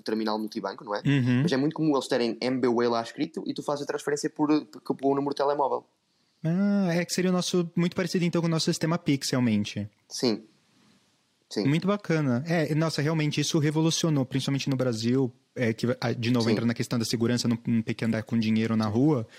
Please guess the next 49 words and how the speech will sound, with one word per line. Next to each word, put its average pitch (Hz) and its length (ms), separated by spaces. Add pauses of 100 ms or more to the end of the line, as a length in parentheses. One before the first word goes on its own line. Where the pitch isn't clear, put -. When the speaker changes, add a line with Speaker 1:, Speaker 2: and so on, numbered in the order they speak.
(440)
Speaker 2:
É, 120 260
Speaker 1:
Sim. 110 160
Speaker 2:
realmente 131 480
revolucionou, 139 600
porque 120 280
agora 123 240
todo 127 200
mundo 131 160
tá 135 120
usando 127 360
isso 127 500
e 127 100
é 120 100
o, 120 240
é 120 60
a 113 80
nova 120 260
moda 117 380
aí 113 120
pra 113 140
poder 117 180
fazer 113 200
pagamentos. 113 720 (220)
É 113 60
muito 113 180
Speaker 1:
Sim. 117 80
Speaker 2:
prático. 104 520 (1120)
Speaker 1:
Sim. 92 220 (100)
Agora, 117 240
a 110 120
questão - 400
é 143 60
que, 143 180
pelo 135 180
visto, 139 220
no 139 80
Brasil, 135 640
toda 127 220
a 123 40
gente 123 220
adotou, 120 480
em 123 120
Portugal 117 360
continua 107 360
a - 20
ser 95 120
os 98 80
mais 98 180
jovens. 90 400